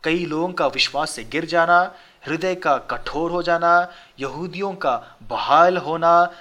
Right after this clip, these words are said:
वे उस देश में लौट, लौट आना। यशायाह पैंतीस का, आ, एक में लिखा गया, "जंगल और निर्जर देश प्रफुल्लित होंगे, मरुभूमि मगन होकर केसर की नाई फूलेगी।" और हम देख रहे हैं कि इजराइल देश बहाल किया गया।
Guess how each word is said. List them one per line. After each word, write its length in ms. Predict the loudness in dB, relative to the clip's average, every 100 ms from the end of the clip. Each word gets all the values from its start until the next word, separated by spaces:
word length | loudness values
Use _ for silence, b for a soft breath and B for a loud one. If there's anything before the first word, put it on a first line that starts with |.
| B B
वे 200 | -6 -6
उस 300 | -6 -6 -6
देश 460 | -6 -4 -2 -2 -4
में 80 | -8
लौट, 400 | 0 0 0 -6 b b -12
लौट 360 | 0 2 2
आना। 380 | -4 -2 2 0
यशायाह 400 | 0 -4 -2 -4
पैंतीस 540 | -4 -8 -8 -8 -10
का, 280 | -6 -4 -6 B B B B B
आ, 220 | -6 -6 -8 B
एक 220 | -8 -8 -8
में 80 |
लिखा 240 | -10 -6 -6
गया, 240 | -4 -4
"जंगल 420 | -4 -6 -2 0
और 100 | 0
निर्जर 380 | -4 -6 -4 -4
देश 260 | -4 -6 -6
प्रफुल्लित 520 | -8 -10 -8 -8 -10
होंगे, 200 | -12 -10
मरुभूमि 480 | -8 -8 -8 -10 -12
मगन 300 | -8 -4 -4
होकर 380 | -4 -4 -6 -6 B B B -4
केसर 360 | -2 0 -2
की 160 | -6 -6
नाई 260 | -2 -2
फूलेगी।" 680 | -4 -14 -18 -10 -4 -4 -2
और 120 | -2
हम 200 | -2 -4
देख 240 | -6 -8 -6
रहे 100 | -8
हैं 100 | -8
कि 280 | -8 -8 -10 b b -12
इजराइल 420 | -4 2 2 2
देश 460 | -2 -2 -2 -4 _ _ _ -4
बहाल 240 | 0 0
किया 240 | 2 4
गया। 240 | 4 2